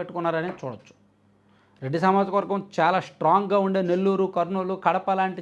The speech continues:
జిల్లాల్లో చాలా నియోజకవర్గాలు వైసీపీ ఓడిపోయింది కదా. రెడ్డి ప్లస్ ముస్లిం ప్లస్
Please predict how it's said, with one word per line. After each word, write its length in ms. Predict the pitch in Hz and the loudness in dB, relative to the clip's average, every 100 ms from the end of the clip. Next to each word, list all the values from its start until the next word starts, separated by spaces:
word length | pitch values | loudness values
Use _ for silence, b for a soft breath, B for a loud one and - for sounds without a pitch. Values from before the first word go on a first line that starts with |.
| 151 | -6
జిల్లాల్లో 380 | 175 190 170 196 - | 0 0 0 -4 -2
చాలా 220 | 160 175 220 | 2 4 4
నియోజకవర్గాలు 580 | 220 214 202 208 196 208 190 | 2 -2 -2 -4 -2 -2 -2
వైసీపీ 300 | 190 208 208 196 | -4 -6 -2 -2
ఓడిపోయింది 380 | 202 208 185 131 | -2 -2 -4 -6
కదా. 120 | 120 - _ _ _ b b b b 147 | -8 -12 _ _ _ b b b b 0
రెడ్డి 200 | 160 175 240 | 2 4 2
ప్లస్ 200 | 226 - 180 | 0 0 -2
ముస్లిం 260 | 180 226 226 | -2 -2 -2
ప్లస్ 180 | 214 202 | -2 -4